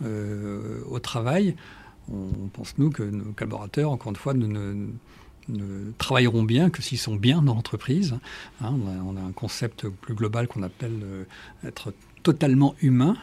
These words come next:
dans, dans, dans son corps, dans son esprit et dans son cœur.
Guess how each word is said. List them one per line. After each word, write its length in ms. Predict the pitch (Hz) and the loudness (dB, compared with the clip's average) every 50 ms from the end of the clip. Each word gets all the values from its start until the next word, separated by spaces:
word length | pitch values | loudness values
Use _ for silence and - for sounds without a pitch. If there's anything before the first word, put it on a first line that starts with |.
| - - - | -10 -12 -10
dans, 160 | 143 117 98 104 | -8 -6 -6 -6
dans, 280 | 104 110 104 104 107 | -6 -4 -4 -4 -2
dans 120 | 107 110 107 | -2 -2 -2
son 200 | - - 120 107 | -2 -2 -4 -4
corps, 640 | - - - 165 170 190 208 226 190 127 120 110 | 0 4 6 6 8 6 4 2 0 0 -2 -2
dans 120 | 110 113 | -2 -2
son 180 | - - 127 113 | -2 -2 0 0
esprit 400 | 123 120 - - - - 170 143 | 0 0 -2 -6 -6 -2 -2 -2
et 20 | |
dans 100 | 117 104 | 0 -2
son 200 | 101 - - 120 - | -4 -8 -10 -12 -4
cœur. 420 | - 143 151 180 190 170 127 107 | -2 0 0 2 0 -2 -4 -4